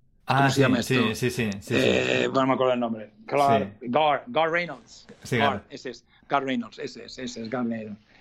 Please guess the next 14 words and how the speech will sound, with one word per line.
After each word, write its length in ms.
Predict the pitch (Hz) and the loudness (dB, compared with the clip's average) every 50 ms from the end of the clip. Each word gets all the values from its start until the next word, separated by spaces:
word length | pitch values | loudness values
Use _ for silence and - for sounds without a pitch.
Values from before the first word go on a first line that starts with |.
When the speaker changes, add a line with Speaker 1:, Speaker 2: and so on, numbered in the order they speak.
| - - - - - - - _ | -20 -20 -20 -20 -20 -20 -10 _
Speaker 1:
Oye. 160 | - 110 - | -2 4 6
Speaker 2:
Pues, 340 | 131 123 - - - - - | 6 6 6 2 -4 -8 0
pues 240 | - 135 123 - - | 2 2 2 2 0
muy 200 | - - 135 127 | -2 0 4 4
majete, 300 | 123 - - - - - | 4 2 2 -4 -6 0
dime. 240 | - 135 127 110 - - | 0 2 2 2 0 0
Speaker 1:
<laughs> 60 | - - - - - - - - - | 0 0 0 -4 -10 -18 -20 -14 -2
No, 200 | - 156 - 135 | 2 4 4 6
ya, 160 | 120 117 117 120 | 6 4 4 4
ya 200 | 120 117 117 113 | 4 4 4 4
para, 320 | 123 123 120 120 123 123 | 4 4 4 4 2 2
para, 440 | 127 - - 139 127 110 107 110 104 | 0 -2 0 0 0 0 0 0 2
para 140 | 113 110 104 | 2 2 2
terminar, 420 | 107 107 107 104 104 110 113 | 2 2 2 2 0 0 -2